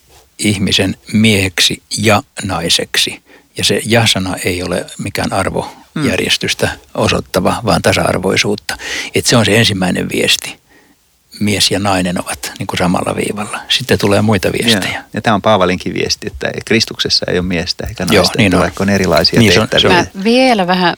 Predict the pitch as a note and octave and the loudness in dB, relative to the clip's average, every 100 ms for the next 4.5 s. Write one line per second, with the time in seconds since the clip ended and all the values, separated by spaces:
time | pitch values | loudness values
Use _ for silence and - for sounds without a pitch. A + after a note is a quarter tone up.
0 | - G3 F#3+ F3 E3 E3 D#3+ D#3+ D#3 - | -6 0 2 2 0 -2 -2 -2 -4 -4
1 | - F#3 - A#3+ G3 F3 E3+ G3+ - F3 | -4 -2 2 4 4 2 0 0 -2 -2
2 | G3 F3+ E3 D#3+ D#3+ D#3 E3+ F#3 F#3 D#3+ | 2 2 2 -2 -2 -2 2 4 4 2
3 | D#3+ D#3+ D#3+ D#3+ G3 E3+ - F3 F#3 F#3 | -2 -2 -4 0 2 2 0 2 4 4
4 | D#3 D3+ - F3 F3+ | 2 -2 -4 -6 -8